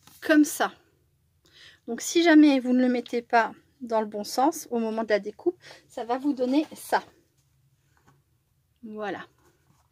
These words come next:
Donc là, je l'ai fait dans le bon sens. J'ai fait le deuxième, j'ai pas réfléchi, je l'ai fait dans le même sens et ça me donne donc un motif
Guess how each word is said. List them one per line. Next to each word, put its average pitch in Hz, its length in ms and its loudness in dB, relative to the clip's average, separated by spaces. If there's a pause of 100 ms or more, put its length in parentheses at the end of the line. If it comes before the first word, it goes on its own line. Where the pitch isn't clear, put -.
(420)
Donc - 100 -12
là, 240 180 2 (280)
je 233 80 -18
l'ai 240 100 -4
fait 233 140 -10
dans 214 120 -8
le 196 60 -10
bon 180 160 -12
sens. 269 600 -2 (580)
J'ai 262 100 -2
fait 294 140 -2
le 262 80 0
deuxième, 233 400 -2
j'ai 254 160 -4
pas 226 160 -2
réfléchi, 277 720 -2
je - 60 -10
l'ai 226 80 -2
fait 233 140 -8
dans 254 140 -4
le 247 80 -6
même 196 160 -12
sens 294 500 -6
et 240 220 -6
ça 220 160 -12
me 196 120 -12
donne 240 300 -6
donc 226 260 -12
un 208 120 -10
motif 220 420 -10